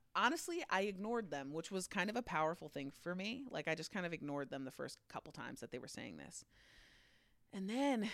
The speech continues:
they kept saying it, like, three, four, five, six, seven, eight, nine, ten times, right? And they were, every time they would say it, they would get more emotional about it, being like,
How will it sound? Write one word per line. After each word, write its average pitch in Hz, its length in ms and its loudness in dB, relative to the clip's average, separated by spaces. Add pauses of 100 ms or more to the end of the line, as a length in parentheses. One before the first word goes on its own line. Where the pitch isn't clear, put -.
(120)
they 160 100 0
kept 175 360 0
saying 120 400 -2
it, 117 180 -10
like, 123 140 -8 (120)
three, 175 280 0
four, 160 340 0
five, 156 380 2
six, - 320 -4
seven, 151 340 0
eight, 170 240 -2
nine, 160 240 0
ten 190 240 -2
times, 143 460 -2
right? 143 260 0 (480)
And 196 80 2
they 208 60 2
were, 220 160 0
every 226 180 4
time 247 200 2
they 208 100 2
would 170 140 -4
say 196 180 2
it, 190 80 0
they 160 80 -2
would 165 140 -4
get 170 120 0
more 151 240 -4
emotional 143 520 -2
about 185 240 2
it, 208 160 -2
being 156 200 -6
like, 143 180 -6